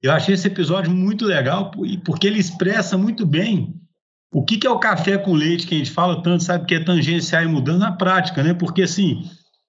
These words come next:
na verdade é isso que tá acontecendo, né? É, existe uma visão, mas aquela visão começou a ser executada rapidamente, de forma pragmática,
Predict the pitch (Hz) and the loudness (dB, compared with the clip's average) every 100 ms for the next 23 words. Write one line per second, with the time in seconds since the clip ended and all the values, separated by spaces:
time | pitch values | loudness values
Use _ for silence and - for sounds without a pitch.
0 | _ 147 160 208 160 208 262 294 330 - | _ 0 2 4 2 2 2 0 0 0
1 | 185 175 156 127 - 135 143 160 - - | 0 2 2 0 0 0 0 -2 -6 -18
2 | _ _ _ _ - 156 147 135 123 107 | _ _ _ _ -4 0 0 0 0 -4
3 | - - 123 202 185 208 208 185 139 131 | -8 -4 0 0 0 0 2 2 0 0
4 | 156 233 - - _ _ - 139 160 160 | 0 -2 -6 -16 _ _ -4 -2 0 -2
5 | 190 180 160 127 151 190 190 190 156 180 | -2 0 0 0 0 0 0 0 -2 -2
6 | 180 185 175 156 170 - 165 170 147 123 | -2 0 0 0 -4 -2 0 2 2 2
7 | 190 180 185 131 143 185 156 143 165 160 | 0 0 0 2 0 0 -2 -4 0 2
8 | 160 131 - 156 165 147 127 143 175 - | 2 0 0 0 0 2 2 2 0 -2
9 | 214 | -2